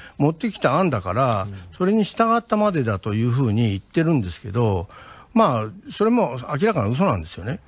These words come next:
Speaker 2: うん。
Speaker 1: それはもう官邸側がそれを差し戻して、あの、ダメだというふうに何度も言ってて、これはまあ、実は三回目なので、うん、それそのものが嘘なんですけど、それはさておき、あの、つまり法務省というものと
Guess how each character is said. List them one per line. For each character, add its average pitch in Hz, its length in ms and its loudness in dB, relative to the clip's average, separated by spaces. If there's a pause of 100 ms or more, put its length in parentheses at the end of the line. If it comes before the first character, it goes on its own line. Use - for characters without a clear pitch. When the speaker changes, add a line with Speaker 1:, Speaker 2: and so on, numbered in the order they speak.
Speaker 2:
う 123 40 -8
ん。 113 200 -6
Speaker 1:
そ 175 120 4
れ 190 60 6
は 180 120 4
も 175 180 0
う 147 40 -4
官 196 240 0
邸 214 160 2
側 208 240 0
が 226 180 2
そ - 120 -4
れ 160 60 2
を 165 100 0
差 151 120 0
し 143 100 -2
戻 190 260 2
し - 100 -8
て、 123 400 0 (460)
あ 123 140 2
の、 110 720 0
ダ 131 140 2
メ 160 80 2
だ 156 100 2
と 113 120 -6
い 101 100 -2
う - 20 -2
ふ 92 120 -2
う 92 60 -2
に 90 220 -4
何 180 180 2
度 156 80 0
も 98 100 -2
言 85 80 -6
っ - 20 -14
て - 240 -4
て、 104 300 0
こ - 180 -2
れ 160 60 2
は 170 100 4
ま 143 140 2
あ、 98 60 -4 (180)
実 131 200 -6
は 120 80 2
三 160 240 0
回 170 160 2
目 170 80 2
な 147 80 2
の 80 160 -4
で、 95 380 -2 (540)
う 135 100 2
ん、 127 40 2
そ 170 120 0
れ 190 100 2
そ - 140 -4
の 214 80 2
も 226 60 4
の 240 120 2
が 170 240 2
嘘 139 200 -2
な 160 120 2
ん 104 60 -2
で 85 60 -10
す - 80 -14
け 104 120 -8
ど、 117 280 0 (280)
そ - 160 -2
れ 220 80 4
は 240 260 2
さ - 400 -4
て 220 100 0
お 117 120 0
き、 113 400 -2 (280)
あ 120 120 -4
の、 123 540 -2
つ - 60 -8
ま 208 100 6
り 135 60 2
法 226 180 2
務 330 300 2
省 131 380 0
と 123 220 -2
い 123 200 2
う 127 60 2
も 123 240 2
の 113 140 0
と 135 480 0